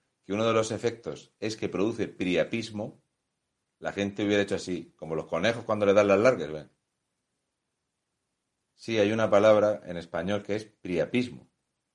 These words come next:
¿eh? Que es cuando una erección se prolonga en el tiempo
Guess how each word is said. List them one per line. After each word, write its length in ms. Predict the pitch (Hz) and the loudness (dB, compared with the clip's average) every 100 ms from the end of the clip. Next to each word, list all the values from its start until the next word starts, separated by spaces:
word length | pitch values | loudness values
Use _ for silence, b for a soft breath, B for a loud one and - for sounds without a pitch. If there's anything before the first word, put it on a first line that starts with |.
| _ _ _ _ _ - | _ _ _ _ _ -14
¿eh? 160 | 98 | -12
Que 80 | 98 | -8
es 80 | 95 | -6
cuando 300 | - 104 104 | 0 0 0
una 180 | 107 104 | 2 4
erección 720 | 98 95 - 110 107 107 104 _ _ _ _ _ _ _ _ | 4 2 -2 0 2 0 -6 _ _ _ _ _ _ _ _
se 200 | _ 92 | _ -12
prolonga 400 | 92 92 104 107 | -4 0 2 2
en 60 | 101 | 2
el 160 | 98 - | 0 -2
tiempo 680 | 107 104 104 104 101 - | -4 -4 -2 0 0 -4